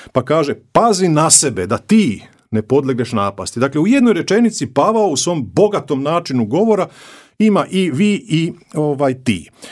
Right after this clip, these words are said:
I napokon, ovo je jedna od poslanica u kojoj će on svoje ime spomenuti ne samo na početku, je li, kao pošiljatelja, nego će onda još i naglasiti unutar argumentacije: "Ja,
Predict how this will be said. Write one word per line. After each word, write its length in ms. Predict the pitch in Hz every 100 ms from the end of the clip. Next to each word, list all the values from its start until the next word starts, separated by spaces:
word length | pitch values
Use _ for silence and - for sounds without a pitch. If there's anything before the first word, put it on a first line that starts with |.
| - _
I 80 | 151
napokon, 500 | 165 196 185 165 139
ovo 300 | 147 156 165
je 220 | 143 127
jedna 360 | 123 151 143 127 127
od 200 | 113 -
poslanica 840 | 98 101 - 165 202 202 - 190 - _ _ _ _
u 160 | 131 127
kojoj 360 | 143 151 147
će 180 | 143 143 -
on 320 | 151 160 143
svoje 520 | - 131 156 147 131
ime 440 | 127 120 135 190 190
spomenuti 800 | - 156 147 160 170 170 135 135
ne 200 | 180 240
samo 300 | - 190 156
na 180 | 139 131
početku, 800 | 120 127 117 120 117 - 233 180
je 120 | 110 110
li, 140 | 110
kao 280 | 107 104 92
pošiljatelja, 680 | - 98 - 170 220 170 165
nego 180 | 175 170
će 140 | 170
onda 140 | 180
još 180 | 180 -
i 80 | 160
naglasiti 720 | 160 160 170 180 175 160 143
unutar 340 | - 165 135 135
argumentacije: 840 | 135 135 131 165 175 - 160 143 - - _
"Ja, 580 | 104 120 185 175 123 85